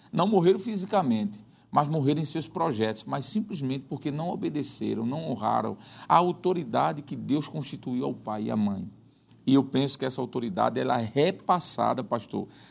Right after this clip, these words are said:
nesses casos específicos em que filhos substituem pais. Por exemplo,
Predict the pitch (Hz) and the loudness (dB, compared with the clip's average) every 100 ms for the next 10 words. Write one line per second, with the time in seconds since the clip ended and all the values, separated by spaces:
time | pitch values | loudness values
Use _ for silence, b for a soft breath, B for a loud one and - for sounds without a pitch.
0 | B 131 135 139 - 147 160 143 147 - | B 2 4 2 2 2 2 2 -2 0
1 | 117 - 139 175 175 139 135 131 151 147 | -2 -2 -2 -2 -2 -2 0 -2 -4 -4
2 | 147 - - 160 185 - 180 196 - 190 | -4 -2 0 0 -2 -4 -8 -8 -6 -4
3 | 202 - 180 151 - B B - 208 208 | -4 0 0 0 -6 B B 0 2 4
4 | 143 139 123 | 4 2 2